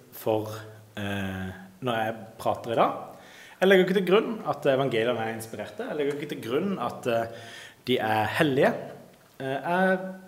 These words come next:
det jeg sier er, dette her er nå en gang sånn kilder vi har fra historien. Og vi må vurdere de på de måtene som vi kan vurdere historiske kilder. Og så må vi se hvor tar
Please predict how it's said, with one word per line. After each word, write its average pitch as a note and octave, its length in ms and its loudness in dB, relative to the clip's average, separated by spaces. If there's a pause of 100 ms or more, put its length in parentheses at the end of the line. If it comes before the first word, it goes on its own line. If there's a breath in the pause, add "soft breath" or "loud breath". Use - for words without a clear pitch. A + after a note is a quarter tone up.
(100)
det E3+ 100 4
jeg E3 140 4
sier F#3+ 280 2
er, D#3+ 160 8 (440 loud breath)
dette - 180 2
her G3+ 480 0
er E3 140 8
nå F#3+ 260 8
en E3+ 280 4
gang C#3+ 260 4
sånn D3 320 -4
kilder C3 760 -4
vi C3+ 120 -4
har D3 360 2
fra - 380 2
historien. B2 600 -2 (680 loud breath)
Og C#3 80 0
vi D#3+ 100 8
må F3+ 120 6
vurdere D3+ 560 2
de D#3+ 160 -2
på - 240 -8
de C#3+ 100 0
måtene B2+ 460 -2
som A2+ 340 -6 (160)
vi B2 80 -4
kan C#3 300 -6
vurdere B2 460 -2
historiske A#2+ 500 -6
kilder. G#2+ 260 -8 (1160 loud breath)
Og - 80 -6
så G3+ 80 0
må A#3 80 4
vi A#3+ 80 4
se - 240 6 (160)
hvor D#3 320 -2
tar C#3 380 2